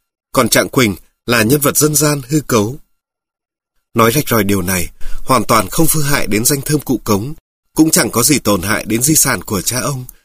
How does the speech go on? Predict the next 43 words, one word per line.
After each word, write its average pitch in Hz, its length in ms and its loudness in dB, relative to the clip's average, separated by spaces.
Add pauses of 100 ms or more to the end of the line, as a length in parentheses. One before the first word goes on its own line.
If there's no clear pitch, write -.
(200)
mà 120 120 0
ngược 101 200 -2
lại, 101 260 -2 (300)
chúng 135 160 0
ta 156 140 0
càng 117 220 -2
tự 104 200 -4
hào 95 360 -2 (300)
vì 127 120 2
có 113 140 2
đến 127 180 0
hai 147 200 -4
cụ - 180 -2
Quỳnh. 90 380 -2 (1600)
Một 135 180 2
cụ 135 200 4
Cống 127 160 4
Quỳnh 117 220 2
có 113 140 2
thật 127 240 0 (440)
và 127 140 2
một 113 180 0
cụ 131 160 4
Trạng - 260 -2
Quỳnh, 101 320 0 (360)
cũng 156 200 6
như 170 120 6
một 143 180 2
bà 107 240 0
Đoàn 107 240 0
Thị 120 180 -4
Điểm 98 300 0
truyền 107 300 0
thuyết, 185 240 -2 (320)
được 131 200 0
xây 143 160 2
đắp 160 180 0
bằng 107 200 -2
trí 117 180 -2
tuệ - 180 0 (100)
của 104 220 -4
dân 120 220 -2
gian. 120 260 -2